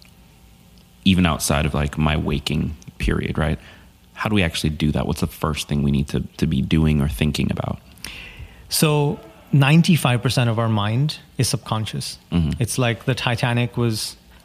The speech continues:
Speaker 2: you know, chugging along and it saw only the tip of the iceberg.
Speaker 1: Right.
Speaker 2: The rest of it was invisible.
Speaker 1: Yeah.
Speaker 2: That's how it is. Our conscious mind, which is five percent, is the part that has all these logical ideas of what we need, what we should do,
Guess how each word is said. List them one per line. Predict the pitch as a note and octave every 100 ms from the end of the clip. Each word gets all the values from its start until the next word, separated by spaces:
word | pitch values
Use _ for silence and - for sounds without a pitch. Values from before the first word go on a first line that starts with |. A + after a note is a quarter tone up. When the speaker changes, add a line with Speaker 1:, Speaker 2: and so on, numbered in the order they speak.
| - -
Speaker 2:
you | B2+
know, | A#2 A#2 A2+
chugging | - A#2+ A#2+ A#2+
along | A#2 A2 A#2 D3 D3+ - -
and | - A2+ A2 A2 A2 - - - -
it | A#2
saw | - C3+ B2
only | A#2+ A#2
the | A2+
tip | A2+ B2 A#2+
of |
the | G#2+ A2
iceberg. | A2 - C#3+ D#3+
Speaker 1:
Right. | - - -
Speaker 2:
The | B2
rest | A2+ A2+ -
of | A2
it | A2+
was | G#2+ G#2+
invisible. | A2 A2 G#2 - - -
Speaker 1:
Yeah. | F2 - - -
Speaker 2:
That's | C3 C#3
how | D#3+ C3
it | A#2
is. | A2+
Our | B2+ A2+
conscious | - C3 C#3+ E3+ -
mind, | B2+ B2+ A#2+
which | A2+
is | A#2
five | - A#2
percent, | A#2 A#2+ A#2 B2 G3
is | C#3+ G#2+
the | A#2 A2 A2 - - - -
part | - C#3+ C3 B2+
that | - A#2+
has | - A#2+ A2+ A2
all | A#2+
these | A#2 A#2 A#2
logical | A#2 A2+ A2+ A2+
ideas | A2 D#3 G3+ D#3+
of | -
what | A#2+ -
we | A2
need, | A#2 C3+ A#2+ A#2
what | A2+ - - -
we | A#2
should | - A2
do, | G2+ C#3 C3+